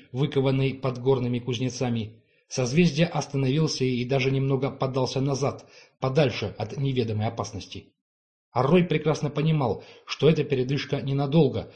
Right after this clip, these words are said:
но это была передышка, особенно для Залиэли, которая, вскинув руки над головой, удерживала корабль на месте. Спрашивать о том, не пора ли наносить пресловутый удар, император не стал.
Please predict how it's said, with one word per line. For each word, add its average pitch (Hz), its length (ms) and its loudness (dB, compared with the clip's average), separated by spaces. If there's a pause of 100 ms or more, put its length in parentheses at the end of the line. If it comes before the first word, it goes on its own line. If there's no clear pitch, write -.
(220)
но 120 180 0
это 135 220 -2
была 131 240 2
передышка, 139 720 0
особенно 127 500 -4
для 120 220 -4
Залиэли, 139 720 0 (260)
которая, 135 360 2
вскинув 131 500 -2
руки 135 180 -2
над 120 180 -2
головой, 131 520 2 (180)
удерживала 135 600 0
корабль 123 400 -2
на 123 100 -2
месте. 120 380 -6 (800)
Спрашивать 165 580 2
о 139 100 -2
том, 139 460 2
не 131 140 0
пора 135 260 0
ли 135 160 2
наносить 127 560 -4
пресловутый 127 640 -2
удар, 123 480 0 (100)
император 135 560 -2
не 127 120 -2
стал. - 500 -8